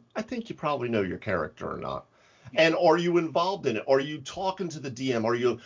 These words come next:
Speaker 1: "Oh, yeah, and I, can my character do this? And I'd really like to start to," you know, sending them side messages, investing in their story, those types of things, showing that you care,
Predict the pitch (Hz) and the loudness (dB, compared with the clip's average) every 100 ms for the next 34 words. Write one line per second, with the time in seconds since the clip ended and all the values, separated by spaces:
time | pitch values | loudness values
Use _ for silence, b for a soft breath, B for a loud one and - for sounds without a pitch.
0 | B 233 262 226 160 214 190 139 139 B | B 2 4 4 4 6 6 2 -2 B
1 | B 165 202 - _ 185 165 208 - 208 | B 0 0 -2 _ 0 2 0 0 0
2 | 208 147 113 147 156 165 220 - 131 151 | -2 -4 -8 -8 0 2 2 0 -2 -2
3 | 139 208 214 185 185 - 131 - 170 165 | -2 0 2 2 0 -2 -6 -2 -2 0
4 | 139 117 b - 180 131 131 135 B - | -2 -2 b 0 6 6 4 0 B 2
5 | 190 185 170 135 - 147 139 135 127 117 | 4 4 0 -2 -2 0 2 0 -2 -4
6 | 120 101 101 87 123 120 139 135 - 123 | -6 -8 -6 -4 -4 2 2 0 -6 -6
7 | 110 98 101 101 - 110 101 101 87 95 | -6 -4 -6 -6 -10 -6 -4 -4 -4 0
8 | 117 131 - 110 98 - - 107 - 196 | 0 0 -4 -4 -4 -12 -12 -12 0 2
9 | 226 226 180 156 147 139 135 - 226 196 | 4 2 0 -2 -2 -8 -8 -4 0 4
10 | 113 110 | 4 2